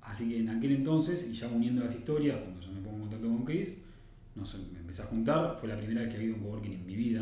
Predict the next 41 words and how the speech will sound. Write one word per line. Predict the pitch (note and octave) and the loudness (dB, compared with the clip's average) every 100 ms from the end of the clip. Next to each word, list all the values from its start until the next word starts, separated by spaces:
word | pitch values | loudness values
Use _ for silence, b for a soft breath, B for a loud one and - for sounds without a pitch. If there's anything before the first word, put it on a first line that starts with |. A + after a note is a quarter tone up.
| G#2 | -2
Nunca | A2 | -4
había | G#2 G2+ | -4 -4
ido | G2+ | -4
antes | F#2+ F#2+ F#2 F2+ - G2+ | -6 -8 -8 -10 -10 -10
a | |
un | G2+ | -6
coworking | A2 A#2 A#2 - | -2 -2 -2 -4
y | G2 | -8
me | |
pareció | F#2 - - | -8 -8 -8
todo | - - A#2+ G#2 - | -8 -4 -2 -2 -4
genial. | - E2 - - - - - - | -10 -14 -14 -16 -20 -20 -16 -6
Todo | B2 | -4
me | A2 | -4
pareció | - G2 | -6 -10
disruptor, | F#2 F2+ A2 G#2+ G#2+ | -10 -12 -10 -8 -4
todo | A2+ | -2
me | G#2 | -2
pareció | - G2+ | -4 -8
increíble. | F#2+ F#2+ G#2 G#2 A2+ A2+ A2 B B B B - | -8 -6 -4 -4 -4 -6 -8 B B B B -10
Y | C#3 A#2 | -2 2
me | G#2+ | 2
sentí | G#2+ G#2+ A2+ | 0 0 0
totalmente | A2+ A2 A2+ A2 G2 F2+ E2+ - - - - | 0 2 2 0 -4 -6 -10 -14 -16 -18 -16
alineado | - A2 A2 C3+ B2 | -8 -2 2 4 2
con | A#2 | 2
ese | A2 | -2
propósito, | A2+ C#3 - E3 A3+ - | 0 -2 -2 -4 -4 -6
así | G#2 - | -8 -4
que | A2+ | -4
empecé | A2 B2+ | -2 -2
a | B2 | -2
colaborar | A#2 A2+ A2+ B2+ | 0 0 0 0
de | A2 | 0
manera | G#2 A2+ G2+ | 0 0 0
freelance, | - D3+ D3 - | -2 2 2 2
porque | - | -4
yo | F2+ | -8
tenía | F#2+ | -8
otro | F#2 | -8
trabajo, | G#2 A#2 B2 D3 F3 | -4 -4 -4 -4 -6